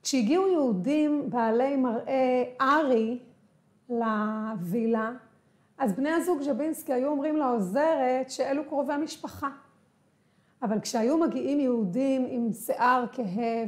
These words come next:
ועיניים שחורות, הם היו מיד מורידים אותם למקלט ומסתירים אותם או שם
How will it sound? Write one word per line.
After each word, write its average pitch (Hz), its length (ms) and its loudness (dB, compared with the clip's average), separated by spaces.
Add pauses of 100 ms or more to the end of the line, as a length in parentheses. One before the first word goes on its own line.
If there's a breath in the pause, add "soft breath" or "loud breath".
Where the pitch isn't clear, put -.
ועיניים 226 480 -4
שחורות, 208 680 -4 (400 soft breath)
הם 233 120 -2
היו 254 240 0
מיד 254 540 0
מורידים 247 360 0
אותם 247 240 -6
למקלט 247 760 -4 (760 soft breath)
ומסתירים 226 840 -2
אותם 226 460 -2 (120)
או 285 180 0
שם 311 340 -2